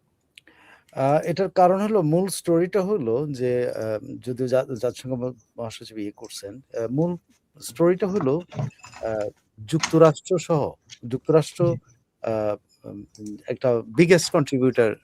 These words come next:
Speaker 1: আহ, to the ইউনাইটেড নেশনস। তারা পিসকিপিং যে অব্লিগেশন রয়েছে, মানে, এই যে পিসকিপিং মিশনগুলো হয় না, এগুলোর জন্য
Speaker 2: হুম।
Speaker 1: যে সব টাকা, সবগুলা থেকে তারা হচ্ছে প্রত্যাহার করে নিছে, তারা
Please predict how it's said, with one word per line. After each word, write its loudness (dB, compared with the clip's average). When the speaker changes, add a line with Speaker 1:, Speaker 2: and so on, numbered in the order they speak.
Speaker 1:
আহ, -12
to -8
the -10
ইউনাইটেড -2
নেশনস। -8
তারা 2
পিসকিপিং -2
যে -6
অব্লিগেশন 0
রয়েছে, -4
মানে, -4
এই 0
যে -10
পিসকিপিং -2
মিশনগুলো 0
হয় 0
না, -6
এগুলোর 2
জন্য 0
Speaker 2:
হুম। 6
Speaker 1:
যে 2
সব -10
টাকা, -10
সবগুলা -2
থেকে -2
তারা -6
হচ্ছে -10
প্রত্যাহার -6
করে -12
নিছে, -16
তারা -6